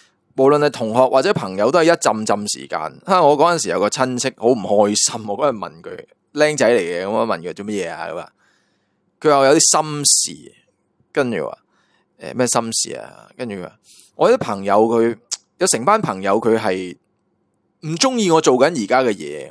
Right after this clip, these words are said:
我係咪應該埋堆呢？噉樣。佢，佢以為我會講乜嘢，我就同佢講，我話，你知唔知朋友其實係唔同時間、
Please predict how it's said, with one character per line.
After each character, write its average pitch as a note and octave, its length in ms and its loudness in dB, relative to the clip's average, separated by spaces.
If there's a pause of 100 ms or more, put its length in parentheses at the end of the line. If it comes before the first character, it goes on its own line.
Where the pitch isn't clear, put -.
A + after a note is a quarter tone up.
我 C#3 120 2
係 D3+ 60 2
咪 C3 140 2
應 E3+ 120 -2
該 F3 120 4
埋 D#3 300 -6
堆 C#3 220 2
呢？ B2 440 6
噉 F2 40 -8 (120)
樣。 E2 60 -18 (1300)
佢， D#3 140 2
佢 D#3+ 100 6
以 D#3+ 140 4
為 A#2+ 120 6
我 A#2 180 2
會 B2 100 4
講 G2 220 2
乜 A2+ 80 -4 (240)
嘢， C#2+ 80 -12
我 G#2 80 -4
就 G#2+ 100 -4
同 F#2 160 -8
佢 F2+ 80 -6
講， F2+ 140 -8
我 G2 240 -4
話， - 120 -14 (1300)
你 D#3 120 -4
知 F3 100 0
唔 E3+ 40 -4
知 F3 80 0
朋 F#2+ 240 -6
友 F#2+ 200 0
其 F#2 80 -2
實 F#2+ 140 -6
係 F#2 260 -2
唔 G2+ 80 -14
同 G2 160 -6
時 F#2+ 220 -6
間、 G#2 400 -2